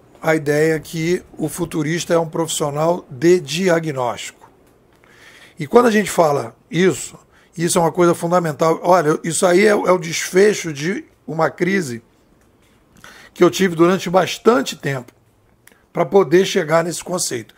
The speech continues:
Então esse conceito não tá vindo assim, "Acordei de manhã, agora vim com-", não. Esse conceito tá vindo e agora fechou esse conceito.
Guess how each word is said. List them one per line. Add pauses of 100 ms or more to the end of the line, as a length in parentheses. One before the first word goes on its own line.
(180)
Então
esse
conceito
não
tá
vindo
assim, (1300)
"Acordei
de
manhã,
agora
vim
com-",
não. (320)
Esse
conceito
tá
vindo (1400)
e
agora
fechou
esse
conceito.